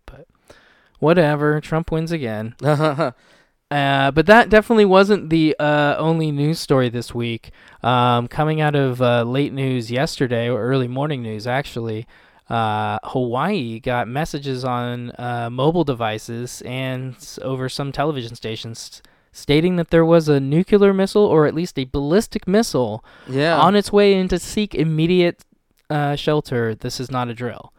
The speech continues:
Speaker 2: Yeah, I saw that.
Speaker 1: And, um, you know, hearkening back to our kinda discussions about North Korea and the threat that they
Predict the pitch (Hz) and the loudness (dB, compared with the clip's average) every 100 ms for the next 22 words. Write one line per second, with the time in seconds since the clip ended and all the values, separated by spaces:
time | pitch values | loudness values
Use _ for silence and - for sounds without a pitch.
0 | - 135 160 131 131 139 147 135 117 110 | -4 2 4 4 2 0 -2 -2 -2 -4
1 | - _ 131 131 127 127 127 127 - 135 | -8 _ -6 -2 -2 -2 -2 -4 -4 -2
2 | 131 131 127 147 143 135 156 165 185 175 | 0 0 0 -2 0 2 2 2 -2 0
3 | 151 156 - 165 147 135 135 - 147 139 | 0 0 -2 0 4 4 2 0 -4 -4
4 | 127 - 135 - 131 131 131 127 120 120 | -6 -4 -4 -4 -6 -4 -2 -2 -2 -6
5 | 107 - 120 165 185 180 165 110 127 117 | -8 -8 -4 0 2 4 2 -2 -6 -8
6 | 110 107 - 123 113 - 117 117 107 107 | -10 -8 -4 -4 -6 -10 -8 -6 -8 -10